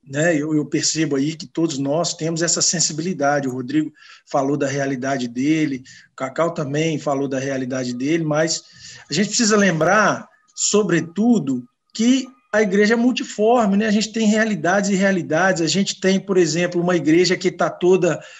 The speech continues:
com a capacidade de fazer uma transmissão digital, mas a gente tem uma igreja que tá na segregação digital. Então, a, sobretudo, eu acho que a reflexão essencial é sobre a natureza do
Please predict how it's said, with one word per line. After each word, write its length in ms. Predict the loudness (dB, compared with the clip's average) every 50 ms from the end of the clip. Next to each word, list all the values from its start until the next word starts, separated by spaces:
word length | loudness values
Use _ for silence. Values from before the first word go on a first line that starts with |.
| -20 _
com 80 | _ -4
a 60 | -2
capacidade 680 | -2 -2 -2 0 -2 -2 -2 0 2 2 2 2 0
de 60 | -2
fazer 220 | -2 0 0 0 0
uma 100 | -2 -2
transmissão 500 | -2 -2 -2 -2 -2 -2 -2 -2 -2 -4
digital, 440 | -4 -4 -6 -6 -2 0 2 2 2
mas 160 | 2 2 2
a 40 | 0
gente 140 | 0 0
tem 80 | 0 0
uma 140 | 2 2 2
igreja 360 | 2 2 2 2 2 2 -2
que 120 | -4 -4
tá 100 | -4 -2
na 80 | 0 0
segregação 680 | 0 0 0 0 0 0 0 0 0 0 -2 -2 -2
digital. 640 | -2 -2 -4 -6 -6 -8 -4 -2 0 0 2 0 -2
Então, 380 | -2 -2 0 0 2 0 -2 -4 -14 -20 -20 -20 -20 -20 -20 -20 _ _
a, 120 | -2 -2
sobretudo, 920 | 0 0 2 4 4 4 4 2 0 0 0 2 4 4 4 4 4 4
eu 100 | 4 4
acho 220 | 4 2 0 0
que 80 | 0 0
a 80 | 2 2
reflexão 540 | 2 0 0 0 -2 0 0 0 0 0
essencial 640 | 0 0 0 -2 -2 -2 -2 -2 0 0 2 2 2
é 20 | 2
sobre 300 | 0 -2 -2 0 0 0
a 60 | 0
natureza 520 | 0 -2 0 0 0 2 2 2 2 2
do 240 | -2 -4 -6 -6